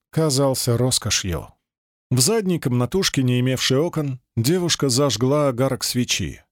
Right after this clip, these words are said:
На дощатом настиле громоздились банковские книги. «Душа и память Ванайского банка». Рядом высился грубый дубовый стол с кувшином воды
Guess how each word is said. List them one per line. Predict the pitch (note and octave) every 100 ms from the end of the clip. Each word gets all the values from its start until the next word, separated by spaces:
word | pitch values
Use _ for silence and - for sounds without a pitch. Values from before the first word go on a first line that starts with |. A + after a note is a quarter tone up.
| _ _ _ _ _ _ _ _
На | A2+
дощатом | A#2 B2 - D#3 D3 C#3
настиле | C3+ - - E3+ D3+
громоздились | A#2+ B2 B2+ B2+ G#2 A#2+ D#3+ D3+ B2+
банковские | G#2+ A#2+ A#2+ - A2+ - A#2
книги. | - A2 F#2 D2+ D2 - _ _ _ _ _ _ _
«Душа | G#2+ A2+ G#2+ D3 E3 E3
и | D#3
память | - D3 D3 C#3 -
Ванайского | A#2+ A#2+ B2+ - - A2
банка». | G2+ A#2+ A#2+ G2+ F2+ C#2+ - _ _ _ _ _ _ _ -
Рядом | C3+ D#3+ E3+ E3 D#3+
высился | C#3 D#3+ E3+ - D3
грубый | B2+ D3 C#3+ C#3+
дубовый | C3+ B2+ A#2+ A#2+
стол | - C3+ C3
с | B2
кувшином | C3 A2+ - A#2+ A2+
воды | G2+ G#2+ A#2+ D3+